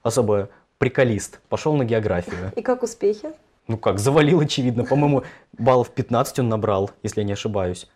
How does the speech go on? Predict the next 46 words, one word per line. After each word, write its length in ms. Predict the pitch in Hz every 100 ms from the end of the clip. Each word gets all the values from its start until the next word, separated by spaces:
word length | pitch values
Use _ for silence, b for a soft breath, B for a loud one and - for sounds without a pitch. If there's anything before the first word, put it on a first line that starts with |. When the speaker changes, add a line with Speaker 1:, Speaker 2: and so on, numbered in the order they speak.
| _ -
Speaker 1:
Но 100 | 170
тем 220 | 208 180
не 80 | 170
менее, 460 | 131 104 90 92 b b b
он 180 | - 127
завалил 380 | 117 123 135 131
не 120 | 123
основной 340 | 123 143 185 226
предмет, 420 | 135 110 104 -
поэтому 340 | 127 160 143
аттестат 340 | 127 - 160 147
он 60 |
всё 160 | 113 110
равно 200 | 101 120
получит. 580 | - 104 87 - - - _ b b _
Speaker 2:
Да, 400 | 294 311 262 196 - - -
это 200 | 247 247
всё 180 | -
интересно, 520 | 254 247 262 277 - 190
но 380 | 208 214 190 -
ещё 260 | 208 208 226
одним 200 | 190 190
здравым 340 | 208 208 190 180
аргументом 540 | 202 214 208 190 190
в 80 | 180
пользу 260 | 214 208 196
сдачи 300 | 208 202 208
запасного 460 | 214 220 247 254
предмета 480 | 247 226 214 330 269
является 480 | 208 208 226 220 208
то, 220 | 220 277
что 360 | 302 - 226 226 B B -
не 100 | -
придётся 320 | 254 359 254
что-то 260 | - 262 247
пересдавать, 580 | 214 208 190 254 320
если 220 | 214 208 208
вдруг 300 | 214 226 -
окажется, 640 | 196 233 - 262 - 185
что 180 | - 208
ты 80 | 208
хочешь 260 | 214 220
перепоступить 600 | - 202 185 - - 269
в 40 | -
другой 260 | 190 226
вуз. 340 | 196 151 151